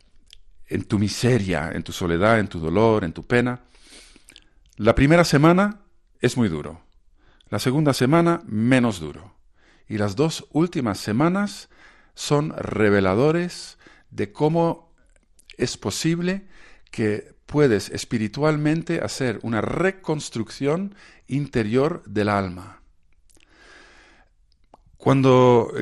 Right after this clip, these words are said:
Cristo nos habla, o cuando hablamos de Cristo, ¿eh? en, en, en estas palabras tan mágicas que son la transfiguración, em,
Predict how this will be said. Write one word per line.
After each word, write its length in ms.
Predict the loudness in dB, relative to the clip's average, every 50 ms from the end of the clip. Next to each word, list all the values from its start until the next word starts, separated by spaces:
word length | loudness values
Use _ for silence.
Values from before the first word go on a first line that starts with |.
| -8 -6
Cristo 380 | -4 -4 -4 -2 -2 0 0 0
nos 240 | 0 -2 -4 -6
habla, 460 | -6 -2 -2 0 0 0 0 0 0 0
o 80 | -2 -2
cuando 200 | -2 -2 0 0
hablamos 320 | 0 2 0 0 0 -2
de 100 | -4 -6
Cristo, 540 | -4 -4 -6 -6 -6 -8 -8 -8 -8 -6 -6
¿eh? 180 | -6 -6 -6 -6
en, 220 | -6 -6 -6 -6 -6
en, 220 | -6 -6 -6 -6 -6
en 260 | -6 -6 -6 -6 -6 -8
estas 260 | -10 -8 -8 -8 -6
palabras 400 | -4 -2 -2 0 0 -2 -2 -2
tan 180 | -4 -4 -2 -2
mágicas 720 | -2 -2 -4 -6 -10 -10 -8 -8 -8 -8 -10 -14 -16 -18 -20 -20 -20 -20 -20 -14
que 120 | -10 -8 -8
son 420 | -6 -4 -2 -2 -2 -2 -2 -2
la 160 | -2 -4 -4
transfiguración, 1400 | -2 -2 -2 0 0 -2 -4 -6 -6 -8 -6 -6 -6 -4 0 0 2 2 0 -2 -2 -2 -2 0 0 -2 -6 -8 -12 _ _ -20 -20 -20 -20 -20 -20 -20 -20 -20 -20 -16
em, 880 | -10 -6 -4 -2 -2 -2 -2 -2 -2 -4 -4 -4 -4 -4 -6 -6 -8